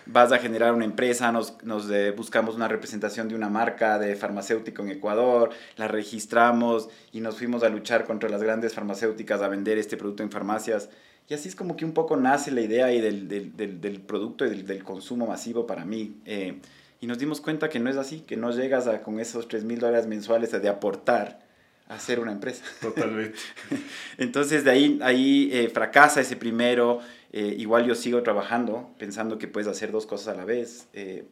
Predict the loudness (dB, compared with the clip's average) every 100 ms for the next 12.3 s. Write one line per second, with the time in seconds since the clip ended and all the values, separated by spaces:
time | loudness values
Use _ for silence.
0 | -20 -14 -12 -10 -10 -10 -12 -4 -2 0
1 | -4 -8 -14 -14 -12 -12 -10 -6 -6 -6
2 | -8 -8 -8 -10 -6 -4 -4 -6 -8 -14
3 | -20 -20 _ -12 -6 -4 -4 -6 -8 -6
4 | -8 -4 -2 0 0 -2 -2 0 0 0
5 | -2 -6 -18 _ -8 -6 -4 -2 -2 -2
6 | -4 -8 -8 -8 -6 -4 -4 -4 -16 _
7 | _ _ _ -8 -8 -10 -10 -6 -6 0
8 | 4 6 4 0 -4 -6 -4 -4 -4 -6
9 | -14 -8 -8 -4 -2 0 0 0 0 -2
10 | 0 0 0 -2 -2 -4 -2 2 2 2
11 | 0 -6 -4 -2 0 -2 -4 -6 -8 -4
12 | -2 -2 -6